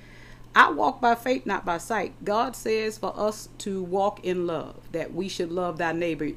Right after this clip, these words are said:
And he is not talking about the neighbor that lives next door to you. He's talking about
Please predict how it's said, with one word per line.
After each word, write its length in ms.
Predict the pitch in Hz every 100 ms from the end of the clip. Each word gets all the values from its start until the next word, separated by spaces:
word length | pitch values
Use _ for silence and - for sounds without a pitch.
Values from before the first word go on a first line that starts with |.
| -
And 160 | 165 156
he 180 | 202
is 140 | 190 165
not 240 | 202 -
talking 320 | - 226 220
about 380 | 190 180 170 -
the 80 | 160
neighbor 340 | 165 175 170
that 220 | 165 165 -
lives 320 | 170 170 160
next 280 | 156 - 151
door 240 | 156 170
to 140 | 180 151
you. 300 | 113 90 60 - - - - -
He's 260 | - 226 226
talking 420 | - 220 202 196
about 340 | 185 180 175